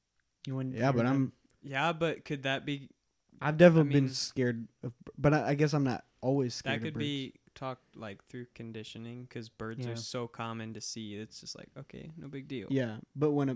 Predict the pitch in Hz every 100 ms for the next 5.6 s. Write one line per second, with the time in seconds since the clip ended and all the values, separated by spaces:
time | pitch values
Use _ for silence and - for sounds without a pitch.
0 | - 139 135 123 113 135 170 139 131 131
1 | 120 127 151 156 - 131 117 117 - 123
2 | 120 101 110 - 147 165 - - - 123
3 | 110 104 - _ - 123 - 131 - 127
4 | 120 123 131 _ _ _ 127 120 120 120
5 | 120 117 - - 131 113